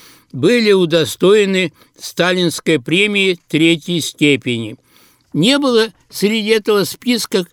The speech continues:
к сожалению, режиссёра, но не было только по одной причине, что режиссёр, который поставил этот спектакль, его не было в это время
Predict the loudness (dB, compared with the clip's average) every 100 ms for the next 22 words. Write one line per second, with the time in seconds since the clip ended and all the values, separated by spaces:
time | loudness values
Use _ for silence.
0 | _ -6 -2 0 0 0 0 0 -2 -4
1 | -8 _ -4 0 2 2 0 -2 0 2
2 | 4 4 0 -4 _ -6 0 2 0 0
3 | 0 0 2 0 0 2 0 0 -4 0
4 | 0 0 -2 -2 -2 -4 -6 -2 0 2
5 | 2 -2 _ _ _ -18 -10 0 0 0
6 | -4 -2 0 0 -2 0 0 0 -2 -4
7 | -2 -2 -2 -2 -4 -4 -2 -2 0 -2
8 | -2 -6 -6 -8 -8 -4 -4 -2 -4 -6
9 | -8 _ -2 0 0 -2 -4 -4 0 0
10 | 2 0 0 -2 -4 -4 0 0 2 0
11 | 0 -2